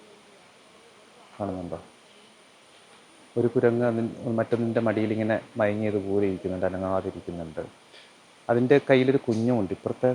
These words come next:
കുരങ്ങുകളുടെ മടിയിലൊരു കുഞ്ഞുണ്ട്. നമുക്ക് അപ്പുറത്തൂടെ പോയാലേ അതിനെ കാണാൻ പറ്റുമോ എന്ന് നോക്കാം. ഓ, അവിടെ വേറെ ഇരിക്കുന്നുണ്ട് കേട്ടോ.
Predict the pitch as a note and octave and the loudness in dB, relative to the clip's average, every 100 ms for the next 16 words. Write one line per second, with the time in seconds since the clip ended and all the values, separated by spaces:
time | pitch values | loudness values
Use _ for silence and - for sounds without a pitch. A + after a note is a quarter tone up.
0 | - - A#2 A#2 A#2 A#2 A2 G#2 G#2+ A2 | -2 0 0 2 0 0 0 -2 -4 -6
1 | - F#2 G2+ F2+ - - - - B2 B2 | -6 -6 -4 -4 -8 -16 -20 -14 -8 -4
2 | C#3 - - - C#3+ C3 A#2+ A#2+ G2+ - | -4 -2 -4 -4 -4 2 4 4 2 -4
3 | - - - - - - A#2 - A2 A2+ | -10 -14 -14 -20 -20 -6 -4 2 4 6
4 | B2+ G#2+ - F#2+ F2 D#2 - - - B3 | 6 4 2 -2 -2 -4 -6 -8 0 4
5 | C3+ - - A2 F2 - - - - - | 6 4 -8 -8 -6 -8 -20 -20 -18 -16
6 | - - - C3 C3 G#2+ G#2+ G#2+ - - | -16 -18 -8 -2 2 4 4 0 -4 -10
7 | F#2+ G#2+ C#3 | -10 -4 -4